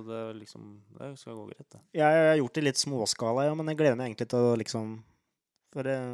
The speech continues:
Speaker 2: det har, det har skjedd med meg med siste året. Jeg har vært mer sånn miljøbevisst selv, uten at jeg egentlig har vært, eh, hjernevaske på noe vis eller noe som helst,
Speaker 1: Nei,
Speaker 2: men
Speaker 1: nei.
Speaker 2: jeg har liksom litt tatt tak i meg selv og, ja, prøve å kildesortere litt.
Speaker 1: Ja. Føles litt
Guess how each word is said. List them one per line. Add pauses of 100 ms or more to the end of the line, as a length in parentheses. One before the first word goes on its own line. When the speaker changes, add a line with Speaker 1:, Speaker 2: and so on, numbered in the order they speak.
(720)
Speaker 2:
det
har,
det
har
skjedd
med
meg
med
siste
året.
Jeg
har
vært
mer
sånn
miljøbevisst
selv,
uten
at
jeg
egentlig
har (1040)
vært,
eh,
hjernevaske
på
noe
vis
eller
noe
som
helst,
Speaker 1:
Nei,
Speaker 2:
men
Speaker 1:
nei.
Speaker 2:
jeg
har
liksom
litt (100)
tatt
tak
i
meg
selv
og,
ja, (340)
prøve
å
kildesortere
litt.
Speaker 1:
Ja. (400)
Føles
litt